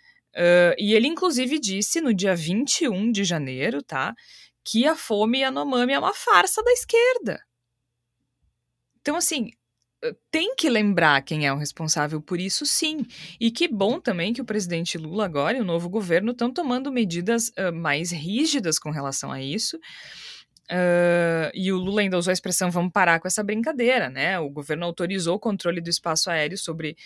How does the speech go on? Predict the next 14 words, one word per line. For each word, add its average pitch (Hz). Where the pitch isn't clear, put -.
eh, 151
o 147
território 151
Yanomami 170
contra 233
o 226
garimpo 151
ilegal. 165
Então, 151
aviões 170
e -
equipamentos 160
de -
apoio 151